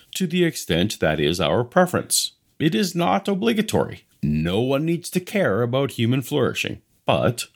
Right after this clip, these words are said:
to the extent that a species doesn't care about flourishing, that species will fail to flourish and will ultimately die out. Natural selection will obviously favor creatures with a will to thrive over creatures without such a will.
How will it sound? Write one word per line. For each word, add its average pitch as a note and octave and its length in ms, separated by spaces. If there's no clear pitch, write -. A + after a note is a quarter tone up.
to D3+ 140
the B2+ 140
extent D3+ 640
that G#2 140
a G#2+ 40
species G#2 680
doesn't F#2 560
care E2 200
about D2 260
flourishing, C#2+ 600
that C#3 320
species C3 640
will D3+ 320
fail F2+ 380
to C3 120
flourish - 680
and F2 160
will G2+ 180
ultimately F#2+ 540
die D#2+ 300
out. C3 320
Natural F#2+ 400
selection G2 480
will E2+ 200
obviously F2 640
favor B2+ 520
creatures F2+ 680
with A2 480
a G2+ 100
will D#2 260
to D#2+ 120
thrive - 560
over F#2 320
creatures G2+ 500
without D#3 480
such - 220
a D#2+ 60
will. - 340